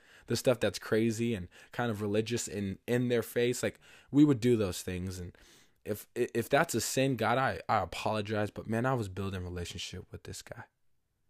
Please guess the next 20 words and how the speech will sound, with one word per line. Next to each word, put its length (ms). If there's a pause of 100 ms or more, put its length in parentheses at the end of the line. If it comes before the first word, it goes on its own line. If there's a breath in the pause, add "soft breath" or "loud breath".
(540 loud breath)
And 120
then 160
what 120
happened 400
is 120
he 120
came 320
to 60
Fellowship 420
Club, 220
not 540
because 460
I 140 (160)
asked 340
him 160
to, 280 (480 loud breath)
but 160
because 320
someone 500 (100)
else 340